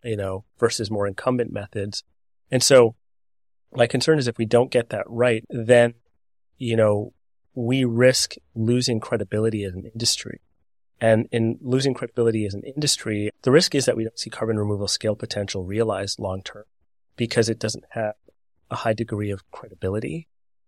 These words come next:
um, and because there's not a lot of accountability applied to the actors working in the space. And so while it feels like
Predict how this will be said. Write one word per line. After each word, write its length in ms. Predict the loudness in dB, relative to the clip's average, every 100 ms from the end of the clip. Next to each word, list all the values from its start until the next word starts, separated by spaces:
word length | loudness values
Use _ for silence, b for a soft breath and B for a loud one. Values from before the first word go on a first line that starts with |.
| -4
um, 340 | 0 0 -2 -2
and 140 | -4
because 300 | -4 -6 -6
there's 160 | -4 -4
not 200 | -2 -4
a 80 | -4
lot 160 | -6 -4
of 60 |
accountability 600 | -6 -6 -6 -4 -4 -4
applied 360 | -6 -4 -4 -2
to 80 | -4
the 140 | -8
actors 320 | -8 -12 -18 -18
working 320 | -18 -10 -8
in 80 | -8
the 60 |
space. 580 | -8 -8 -8 -6 -8 -10 _ _ _ _ _ 0
And 140 | 2
so 320 | 4 4 2 _ _ _ _
while 360 | 0 8 8 8
it 140 | 2
feels 300 | -2 -2 0
like 260 | 0 0